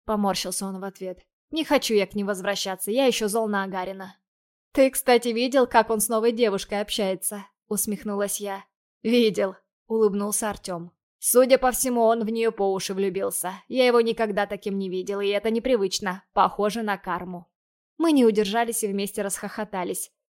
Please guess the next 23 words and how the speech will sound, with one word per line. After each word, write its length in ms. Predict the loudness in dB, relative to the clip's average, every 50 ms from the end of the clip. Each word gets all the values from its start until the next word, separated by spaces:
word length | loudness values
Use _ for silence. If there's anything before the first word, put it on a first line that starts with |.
| _ _ -2
Это 260 | 0 0 4 6 8
и 80 | 8 8
правда 360 | 6 2 -4 -4 -2 -2 -2
было 220 | 0 0 0 0
похоже 420 | -2 -2 -4 -2 -2 -2 0 0 0
на 160 | -2 -4 -4
карму. 520 | -4 -2 -2 -2 -2 -4 -8 -8 -10 -14 _ _ _ _ _ _ _ _ _ _ _ _ _ _ 0
Да 300 | 4 4 6 6 6 4
уж, 180 | 2 -2 -2
влюблённый 560 | -2 2 2 2 4 4 2 2 2 0 -2 0
по 180 | 2 2 4
уши 200 | 4 2 0 0
Агарин. 480 | -2 -2 -2 -2 -4 -4 -4 -6 -10 -12 -14 -12 -6
Никогда 480 | -2 -2 0 0 0 0 2 4 4 4
не 140 | 4 2 2
думала, 400 | 2 2 2 2 2 2 2 0
что 180 | 0 -2 -4
это 180 | -4 -2 -2 -2
зрелище 460 | -2 0 0 2 2 2 0 0 -2
будет 300 | 0 0 0 -2 -2 -4
меня 240 | -4 -4 -2 -2 -2
так 240 | -2 -2 -6 -6 -6
веселить. 720 | -6 -6 -4 -4 -4 -4 -4 -6 -6 -8 -12 -18 -20 _